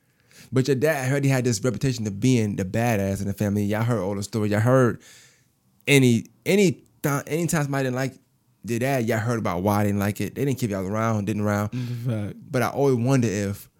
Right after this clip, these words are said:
Speaker 1: sometimes y'all really doing bad things 'cause it's like, or if it's just in y'all. You know what I'm saying? Y'all could have his D N A. Your dad did all the things that he, he don't know why he did. He just did it.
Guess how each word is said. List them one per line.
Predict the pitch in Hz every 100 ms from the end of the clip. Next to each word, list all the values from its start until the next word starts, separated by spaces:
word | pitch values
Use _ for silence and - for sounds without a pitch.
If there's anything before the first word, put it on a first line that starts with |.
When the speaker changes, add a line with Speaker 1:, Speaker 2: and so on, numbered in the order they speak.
| _ _ _ -
Speaker 1:
sometimes | - 139 139 120 110
y'all | 107 98
really | 117 110
doing | 113 110 98
bad | 117 107
things | 123 135 113
'cause | 113
it's | 104
like, | 101 92 - _ _ _ _ _ _ _ _ _
or | 151 151
if | 151
it's | 139
just | 113
in | 170 180
y'all. | 92 80 98 -
You | 120
know |
what | 120
I'm |
saying? | 123 147 117
Y'all | 127
could | 160 113
have | 120 120
his | 120
D | 110 117
N | 139
A. |
Your | 135 110
dad | 110 180 127
did | 117
all | 117
the | 120
things | 123
that | 110
he, | 98 -
he | 131
don't | 156
know | 127
why | 127
he |
did. | 135
He | 143
just | 151 147
did | 160
it. | -